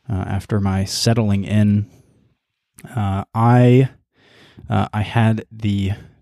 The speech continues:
Tome Time show, uh, with Andre and Joe. This one was a lot of fun. As usual, uh, we, we had a lot of banter, uh, in the beginning. We started the show around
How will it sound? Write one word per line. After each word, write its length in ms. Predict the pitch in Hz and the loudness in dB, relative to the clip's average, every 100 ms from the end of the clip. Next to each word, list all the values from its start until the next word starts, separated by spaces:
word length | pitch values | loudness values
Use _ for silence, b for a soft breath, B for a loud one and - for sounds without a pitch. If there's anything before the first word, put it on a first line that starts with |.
| - | -16
Tome 340 | - 123 127 | -2 0 0
Time 340 | 117 120 117 110 | -2 -2 0 0
show, 460 | - 113 113 120 B B B B _ 101 | 0 2 2 0 B B B B _ -8
uh, 140 | 85 | -6
with 400 | 98 92 - - _ | -4 -4 -4 -14 _
Andre 460 | 107 110 107 107 98 | 0 2 2 0 0
and 240 | 95 92 | -4 -6
Joe. 400 | 101 98 104 117 - B B B B B | -4 0 0 -2 -6 B B B B B
This 200 | - 110 | -4 -2
one 120 | 127 117 | 2 2
was 140 | 110 | 2
a 40 | |
lot 200 | 110 107 | 2 2
of 60 | 104 | 0
fun. 420 | - 110 110 117 B B _ | 0 0 2 0 B B _
As 320 | 113 113 107 | 0 2 0
usual, 720 | 98 110 110 131 107 107 110 - - | 0 2 2 2 2 2 0 -4 -12
uh, 140 | 98 | -10
we, 380 | 92 98 95 95 | -8 -6 -6 -6
we 140 | 98 98 | -6 -6
had 120 | 98 | -4
a 60 | 101 | -4
lot 200 | 95 92 | -4 -6
of 100 | - | -4
banter, 560 | 101 95 - 107 101 b b b b b - | -4 -4 -4 -2 -4 b b b b b -10
uh, 140 | 104 98 | -8 -6
in 120 | 101 | -4
the 60 | 98 | -4
beginning. 480 | 101 - 101 101 104 | -4 -4 -4 -2 -4
We 80 | |
started 400 | 107 - 139 143 | -4 0 2 2
the 60 | 139 | -2
show 400 | - 135 120 120 | -2 0 2 2
around 520 | 107 110 107 110 107 | 0 -2 0 -2 -4